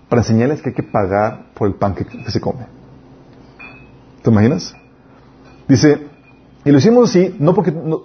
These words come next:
no tuviéramos derecho a tal ayuda, sino para darles un buen ejemplo. Porque incluso cuando estábamos con ustedes, les ordenábamos, 'El que no quiera trabajar, que tampoco coma'".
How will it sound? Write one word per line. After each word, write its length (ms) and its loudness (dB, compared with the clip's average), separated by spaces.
no 160 2
tuviéramos 340 4
derecho 360 2
a 20 0
tal 160 0
ayuda, 260 2
sino 240 0
para 160 2
darles 320 0
un 80 -2
buen 140 -2
ejemplo. 340 -2
Porque 180 2
incluso 260 2
cuando 180 2
estábamos 420 2
con 140 0
ustedes, 380 2
les 200 2
ordenábamos, 640 2
'El 200 2
que 140 0
no 280 2
quiera 240 2
trabajar, 720 0
que 100 -4
tampoco 400 -2
coma'". 240 0